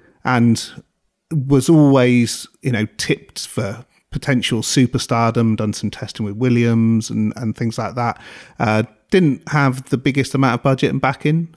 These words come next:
um, which is probably how he ended up driving with, for Gary. Um, but when, when he came back to G P two that first season, it was all a very last minute thing. We went to Paul Ricard for the season launch, and they had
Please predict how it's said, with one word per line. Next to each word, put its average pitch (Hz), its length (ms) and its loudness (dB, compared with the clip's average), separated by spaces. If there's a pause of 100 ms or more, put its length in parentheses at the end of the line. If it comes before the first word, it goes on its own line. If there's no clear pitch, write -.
um, 113 600 0 (320)
which - 140 -12
is - 100 -14
probably 107 420 -4 (600)
how 101 140 -6
he 113 80 -2
ended 104 240 -2
up - 160 -8 (160)
driving 110 460 -2 (100)
with, 120 300 -6
for - 160 -4
Gary. 151 400 2 (180)
Um, 143 560 4 (300)
but 156 100 2
when, 165 340 4 (280)
when 170 160 2
he 160 80 2
came 190 240 2
back 165 220 -2
to - 80 -12
G 135 160 2
P 135 160 -2
two 139 220 2
that 117 180 0
first 147 360 2
season, 104 560 -4
it 151 120 -2
was 135 100 4
all 151 240 6
a 135 60 4
very 131 340 4 (140)
last 131 420 0
minute 123 320 0 (180)
thing. 107 380 -4
We 117 80 -2
went 135 280 2
to 117 440 2 (420)
Paul 127 200 4
Ricard 117 420 0
for 120 100 -2
the 113 100 -2
season 113 380 0
launch, 117 300 0
and 113 80 -4
they 110 60 -4
had 120 180 -2